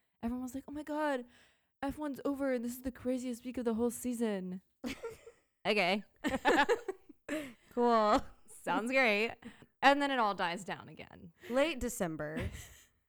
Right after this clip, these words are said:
Speaker 2: This is more personal.
Speaker 1: Yeah.
Speaker 2: Um, but this tweet that we've got from F one Kate, um, not Lando following a Wattpad F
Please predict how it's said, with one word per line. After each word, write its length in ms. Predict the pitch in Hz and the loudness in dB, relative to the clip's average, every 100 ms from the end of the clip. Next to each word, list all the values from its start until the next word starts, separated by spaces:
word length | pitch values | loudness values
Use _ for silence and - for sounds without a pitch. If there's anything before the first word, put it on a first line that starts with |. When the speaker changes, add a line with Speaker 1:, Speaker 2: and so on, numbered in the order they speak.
| _ 196 | _ -8
Speaker 2:
This 160 | 240 262 | -6 -2
is 140 | 247 | -2
more 220 | 240 214 | 2 2
personal. 800 | 202 220 202 - 190 156 156 185 208 _ | 2 -4 -4 -4 -4 -4 -6 -8 -12 _
Speaker 1:
Yeah. 360 | 220 160 - - - | -2 0 -2 -8 -4
Speaker 2:
Um, 400 | 208 196 190 175 | 0 0 -2 -4
but 340 | 214 196 190 170 - - | 0 2 2 -2 -8 -20
this 320 | - 196 233 - | -12 -6 -6 -6
tweet 500 | - 254 220 196 190 - | -10 -6 -2 -2 -4 -8
that 320 | 190 180 175 170 - _ _ _ _ _ | -4 0 0 -4 -14 _ _ _ _ _
we've 180 | 196 170 | -10 -4
got 220 | 175 - | -4 -4
from 180 | - 185 | -10 -8
F 240 | 175 226 | -6 -6
one 220 | 277 277 269 | -4 -4 -4
Kate, 460 | - 180 180 - - _ _ _ _ _ | -6 -6 -8 -12 -20 _ _ _ _ _
um, 460 | 202 202 202 202 190 202 | 0 2 2 0 -6 -2
not 300 | 226 320 247 | 0 2 0
Lando 400 | 254 262 190 190 | 0 2 0 0
following 420 | 202 190 185 185 | 0 0 0 -2
a 40 | |
Wattpad 420 | 180 185 185 190 170 | 0 0 0 -2 -2
F 140 | 175 | -4